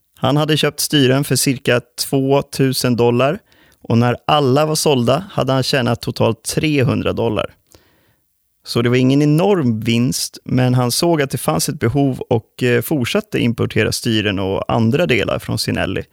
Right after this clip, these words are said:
De var ju rätt svåra att få tag på i U S A på den här tiden. Och det är nu Mike bildar sitt företag, Specialized Bicycle Components. Den här importgrejen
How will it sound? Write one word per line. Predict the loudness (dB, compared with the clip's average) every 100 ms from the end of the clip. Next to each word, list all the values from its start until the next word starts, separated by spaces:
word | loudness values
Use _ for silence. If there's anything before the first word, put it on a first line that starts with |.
| -20 _ _ _ _
De | -2 0
var | 2
ju |
rätt | 0 0
svåra | 2 2 2
att | 0
få | -4
tag | -2 0 0 -2
på | -4 -4
i | -4 -4 -4 -2
U | -2
S | 0
A | 0 -2 -4
på | -6
den | -4 -4
här | -6
tiden. | -6 -8 -8 -14 _ _ _ _ _ _ _ -2
Och | 2
det |
är | 2
nu | 4 2 2 0
Mike | 2 4 4 0 -4
bildar | -4 0 0 0 -2
sitt | -4 -4
företag, | -4 -4 -4 -6 -6 -8
Specialized | -10 -2 -2 0 2 4 2 -2 -6
Bicycle | 0 0 0 -2 -4 -4 -4 -6 -4
Components. | -4 -2 -2 -4 -6 -10 -12 -12 -12 -20 _ _ _ _ _ _ _ -4
Den | 0
här | 0 2
importgrejen | 0 0 -2 -2 0 2 0